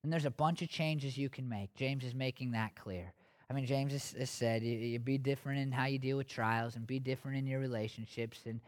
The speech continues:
be different in your faith. But let me tell you a great starting point because it will help direct your, the rest of your life.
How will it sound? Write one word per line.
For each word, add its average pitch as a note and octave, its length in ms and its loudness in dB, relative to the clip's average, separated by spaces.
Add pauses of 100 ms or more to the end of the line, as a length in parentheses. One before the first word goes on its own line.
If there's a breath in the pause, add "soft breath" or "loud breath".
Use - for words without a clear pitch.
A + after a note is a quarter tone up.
(360 loud breath)
be D3 160 6
different C#3+ 460 2
in C#3 140 0
your C#3+ 120 0
faith. A2 600 2 (2750 soft breath)
But B2 80 -2
let C#3+ 100 2
me D#3 60 2
tell E3+ 180 0
you C#3 120 4
a - 20 0
great C3 220 4
starting B2 520 -2
point G#2 300 -8
because A2+ 220 -8
it A#2 40 -2
will G#2+ 100 -2
help A2+ 260 -4
direct A2 440 -4
your, G2 140 -4 (160)
the A2 80 -6
rest A2 240 -4
of - 60 -18
your G2+ 120 -6
life. G2+ 340 -4